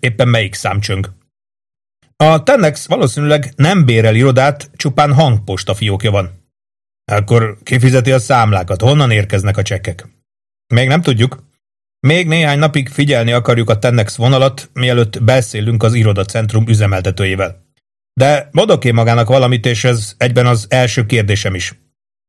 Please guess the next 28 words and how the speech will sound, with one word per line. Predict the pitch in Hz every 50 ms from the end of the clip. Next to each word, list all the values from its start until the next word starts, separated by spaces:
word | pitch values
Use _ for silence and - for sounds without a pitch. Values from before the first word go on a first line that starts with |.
| _ _ _ _ _
Felhívta | - - 107 151 208 196 - 220
az | 214 196
emberei | 196 190 190 185 185 196 190 180
közül | 170 175 160 156 160 151
valamelyik | 135 139 147 147 143 143 143 143 139 -
nő | - 123 123 131 135 131
a | 127 110 -
Tennexet | - 127 123 127 127 120 110 - - 127 110 107 - - - -
tegnap | - 120 117 117 113 104
délután | 101 120 117 117 117 113 104 - 117 113 117
egy | 113 110 107 101 - - _ -
utcai | 120 123 110 - - 107 104 101
fülkéből?” | - 98 92 87 - 131 147 123 98 82 - - _ _ _ _ _ _ _ _ _ _ _
„Nem.” | - 127 151 151 104 87 92 - _ _ _ _ _ _ _ _ _ _ _ _ _ - -
„Márpedig | 131 143 143 156 156 147
valaki | 139 185 226 185 - - 143
Minneapolisból | 135 135 175 202 165 123 110 110 131 127 127 120 120 127 120
megtette”, | 127 170 180 - 120 104 104 - 113 120 117 - - _ _
mondta | - 127 113 107 104 104
Mallard. | 107 107 95 95 98 90 90 - - _ _ _ _ _
„Ez | - - 127 147
volt | 160 160 147
az | 156 147
egyetlen | 165 156 139 120 107 101 117 113
hívás | 110 120 123 135 131 120
egész | - 139 135 131 113 -
nap.” | - 101 - - - _ _ _ _ _ _ _ _ _ _ _ _ _ _ _
„Tyűha! | - - 131 151 165 160 131 117 92 - -